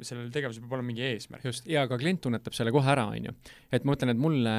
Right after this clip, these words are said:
Speaker 2: et mis on nagu tavalised vabandused, on ju. Eh, ma, me ei jõua, liiga palju on kliente, et ütleme, noh, ma enda
Speaker 1: Mm.
Speaker 2: klientide seast, et, et kui müügimehe portfellis on sada viiskümmend klienti, need on päris palju,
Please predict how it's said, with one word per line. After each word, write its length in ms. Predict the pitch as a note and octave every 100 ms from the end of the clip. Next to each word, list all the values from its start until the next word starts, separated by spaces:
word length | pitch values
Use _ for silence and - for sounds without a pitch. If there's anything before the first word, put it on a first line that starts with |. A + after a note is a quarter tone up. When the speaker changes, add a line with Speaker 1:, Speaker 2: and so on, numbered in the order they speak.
| A2 C#3
Speaker 2:
et 140 | C3+
mis 140 | C3+ -
on 100 | A#2
nagu 160 | A2
tavalised 520 | C#3 D3 C3+ G#2+ G#2+ A2+
vabandused, 600 | D3+ D3+ G#2 G#2+ A#2 A2+
on 200 | A2 A2+
ju. 40 | - - - _
Eh, 200 | B2+ A2+ A#2+
ma, 220 | C3+ C#3 C3+
me 160 | C#3
ei 140 | C3 A2+
jõua, 320 | E3 G3 C3+ A2 -
liiga 260 | D#3+ D3 C3+
palju 240 | C3+ A#2+
on 80 | A2
kliente, 400 | A#2+ B2 B2 G#2
et 80 | B2
ütleme, 240 | A#2 A#2
noh, 120 | B2+ -
ma 80 | C#3+
enda 160 | C3+
Speaker 1:
Mm. 80 | A#2+
Speaker 2:
klientide 320 | C3+ C3+ B2
seast, 220 | A#2 -
et, 140 | G#2+ -
et 160 | C#3 -
kui 220 | B2 A2+
müügimehe 500 | C3 F#3 D#3+ A#2+ A#2
portfellis 440 | C3+ E3 D3 A2+ A2+
on 60 |
sada 180 | A#2+ B2
viiskümmend 320 | E3 - A2+
klienti, 400 | - E3 - G3+ - _
need 100 | D3
on 60 | C3+
päris 160 | D3+
palju, 360 | - C#3+ A#2